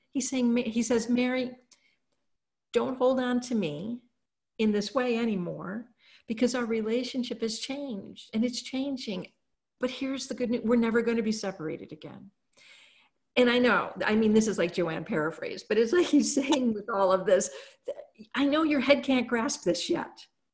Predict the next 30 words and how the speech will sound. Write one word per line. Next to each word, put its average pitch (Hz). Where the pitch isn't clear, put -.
but 208
let 214
your 208
heart 269
not 190
be 254
troubled. 208
Our 220
relationship 226
is 214
in 240
the 254
process 254
of 214
becoming 220
far 254
deeper 240
than 214
you 220
can 214
ever 233
imagine, 214
because 254
it's 254
no 254
longer 247
just 240
you 233
and 220
me. 208